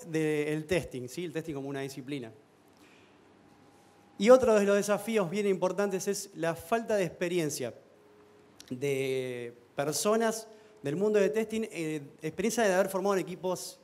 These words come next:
de equipos ágiles. Desde nuestra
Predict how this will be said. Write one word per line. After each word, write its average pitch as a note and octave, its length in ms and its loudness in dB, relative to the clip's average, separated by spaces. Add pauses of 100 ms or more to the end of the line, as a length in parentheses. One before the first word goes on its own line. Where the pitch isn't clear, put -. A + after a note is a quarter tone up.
(260)
de C#3+ 80 -6
equipos F3 300 0
ágiles. B2+ 420 -4 (2000)
Desde F3 300 2
nuestra G3 760 2